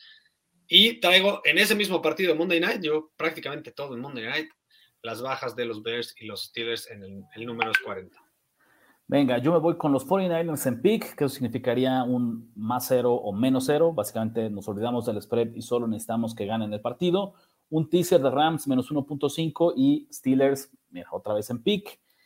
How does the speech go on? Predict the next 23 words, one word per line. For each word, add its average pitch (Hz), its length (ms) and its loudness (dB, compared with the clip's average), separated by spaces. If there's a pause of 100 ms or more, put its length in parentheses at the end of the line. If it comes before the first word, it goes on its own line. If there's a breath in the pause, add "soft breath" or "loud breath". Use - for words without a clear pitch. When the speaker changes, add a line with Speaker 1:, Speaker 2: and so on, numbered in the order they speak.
(220)
Speaker 2:
Ulises 214 340 4
Arada, 185 320 8
que 180 100 -2
viene 175 120 0
de 165 40 2
un 165 60 0
gran 165 220 4
momento, 165 400 2
a - 60 4
pesar 143 200 -2
de 135 60 0
que 127 60 -2
no 135 100 0
nos 139 160 -2
acompaña. 151 680 -2 (140)
Chargers 165 480 2
menos 127 220 -2
uno 131 160 0
punto 131 240 -2
cinco 170 280 -4
enfrentando 123 400 -4
a - 40 -4
Filadelfia. 151 600 0